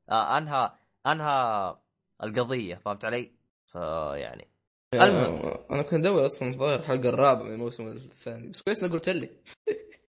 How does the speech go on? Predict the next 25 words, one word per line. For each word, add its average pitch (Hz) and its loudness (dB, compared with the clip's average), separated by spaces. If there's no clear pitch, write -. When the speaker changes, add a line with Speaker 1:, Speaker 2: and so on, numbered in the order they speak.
Speaker 1:
<laughs> 147 -2
يا 98 -4
جزاك 104 -10
Speaker 2:
أنا 156 2
من 156 0
Speaker 1:
الله - -2
Speaker 2:
الناس 151 0
Speaker 1:
خير. 151 4
Speaker 2:
اللي 131 -2
Speaker 1:
المهم، 160 6
إذا 180 6
Speaker 2:
مسلسلات 156 6
Speaker 1:
لقيتها 180 4
Speaker 2:
مرة. 147 4
Speaker 1:
علمني. 127 -2
Speaker 2:
أوكي، 165 0
أوكي. - -14
الظاهر 190 4
إنهم 180 2
قاعدين 160 2
يصوروها، 156 0
يقولوا. 117 -2
Speaker 1:
<laughs> 131 -4
رهيبة 110 0
الترقية 87 -10